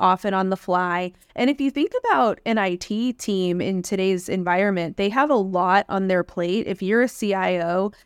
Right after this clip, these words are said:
data is only one of many, uh, ta-, tasks that you have on your plate in the day-to-day. And so you're just not going to be able to give it the full resource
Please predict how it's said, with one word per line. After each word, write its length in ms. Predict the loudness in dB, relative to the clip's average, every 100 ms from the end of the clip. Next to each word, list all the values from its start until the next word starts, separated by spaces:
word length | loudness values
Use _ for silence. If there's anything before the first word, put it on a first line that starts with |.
| _
data 420 | 0 2 2 2 0
is 140 | 0
only 280 | 0 0 0
one 280 | 0 0 2
of 160 | 0 -2
many, 640 | -2 0 0 0 0 0
uh, 400 | 0 0 0 -2 -2
ta-, 220 | -6 -6
tasks 460 | -2 0 0 -2 -10
that 120 | -6
you 120 | -4
have 280 | -2 0 2
on 80 | 2
your 80 | -2
plate 260 | -2 -2 0
in 80 | -2
the 80 |
day-to-day. 800 | -2 -2 -2 0 2 4 2 -2 -8 -12 -2
And 200 | 0 0
so 300 | 2 2 2
you're 520 | 0 2 4 4 0
just 340 | -2 -4 0
not 280 | 2 2 2
going 320 | 2 2 2
to 100 | -2
be 180 | -2 0
able 160 | 0 0
to 140 | -4
give 320 | -2 0 0
it 320 | 2 2 0 -6
the 80 |
full 600 | -6 0 2 2 2 -2 _ _ -10
resource 840 | -2 0 0 0 2 2 -2 -16